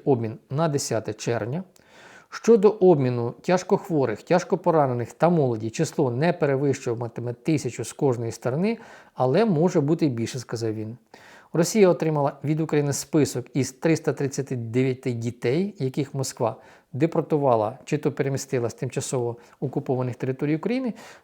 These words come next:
Ну, як я вам сказав, він заявив, що нібито крадених дітей немає, а є врятовані, а Київ з цієї теми влаштував шоу.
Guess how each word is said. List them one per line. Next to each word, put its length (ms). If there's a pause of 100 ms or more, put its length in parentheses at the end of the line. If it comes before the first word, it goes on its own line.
Ну, 120
як 180
я 60
вам 100
сказав, 300
він 80
заявив, 360
що 320
нібито 400
крадених 520
дітей 320
немає, 480 (340)
а 120
є 160
врятовані, 640 (220)
а 120
Київ 340
з 20
цієї 220
теми 480
влаштував 480
шоу. 320